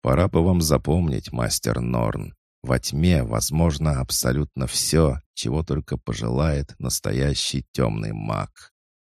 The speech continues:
По-моему, Роберт уже не раз вам это доказывал. Разве нет?» Ученик хитро улыбнулся и поднял руку,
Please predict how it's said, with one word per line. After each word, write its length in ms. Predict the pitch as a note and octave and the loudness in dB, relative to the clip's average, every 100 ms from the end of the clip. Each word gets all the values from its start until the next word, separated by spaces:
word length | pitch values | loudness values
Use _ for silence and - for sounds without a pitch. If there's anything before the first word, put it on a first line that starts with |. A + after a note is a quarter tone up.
| _ | _
По-моему, 600 | A1+ A#1+ D#2 A2 E2+ D#2+ B1 | -4 -2 0 0 2 2 2
Роберт 440 | E2+ E2 D#2 - | 2 2 0 -2
уже 180 | C2+ D2+ | 0 2
не 140 | D2+ | 2
раз 280 | C2 E2+ - | 2 0 0
вам 180 | E2+ A#1 | -2 -2
это 160 | A1+ | -4
доказывал. 800 | A#1 A#1 - B1 G#1 A1 G#1 G#1+ - - | -4 -4 -2 -2 -2 -2 -4 -6 -8 0
Разве 440 | D2+ D#2+ C#2 C#2+ | 4 4 4 0
нет?» 420 | C#2+ E2 G2 - - _ _ _ _ _ _ | 2 2 0 -4 -20 _ _ _ _ _ _
Ученик 520 | A#1+ - C#2 D#2+ - | -8 -4 0 0 -2
хитро 400 | - C#2+ C2+ - | -6 -4 -2 -2
улыбнулся 840 | A1+ A1+ A#1+ D2 D#2+ C#2+ - D2 C2+ | -2 -2 -2 0 0 0 0 0 0
и 100 | D#2+ | -6
поднял 540 | - D2+ C#2+ C2 C2 A#1+ | -4 -2 0 0 -2 -2
руку, 600 | C#2 D2+ - A1 G#1+ | 0 -2 -2 -6 -6